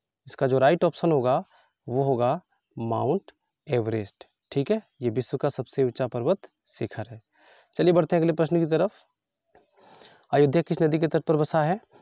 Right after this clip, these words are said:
ऑप्शन है यमुना, गंगा, गोमती, सरयू नदी। तो इसका जो राइट ऑप्शन होगा दोस्तों, कौन सा वाला होगा यहाँ पे राइट ऑप्शन? वो है सरयू नदी। तो दोस्तों, आपको पता ही होगा, अयोध्या काफ़ी,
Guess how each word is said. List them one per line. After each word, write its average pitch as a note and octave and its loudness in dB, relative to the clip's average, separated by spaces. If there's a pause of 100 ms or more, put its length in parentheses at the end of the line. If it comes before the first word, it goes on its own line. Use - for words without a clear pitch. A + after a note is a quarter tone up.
(160)
ऑप्शन D#3 2
है C#3+ 6
यमुना, D#3+ 4 (180)
गंगा, D3+ 4 (160)
गोमती, D3 2
सरयू C#3+ 2
नदी। A2 -2 (520)
तो D3 4
इसका E3 2
जो E3+ 2 (380)
राइट D3+ 4
ऑप्शन F3 2
होगा D#3+ 2
दोस्तों, F#3 0 (120)
कौन D3+ 2
सा E3+ 0
वाला F3 6
होगा E3+ 4
यहाँ E3+ 2
पे F3 2
राइट E3+ 2
ऑप्शन? G3 0 (460)
वो C3+ 2
है D#3+ 2 (340)
सरयू C3+ 0 (380)
नदी। A2 -2 (420)
तो C#3 0
दोस्तों, F3+ 2
आपको F3 0
पता E3 0
ही F#3 6
होगा, E3 2 (100)
अयोध्या C#3+ 2
काफ़ी, C3+ -2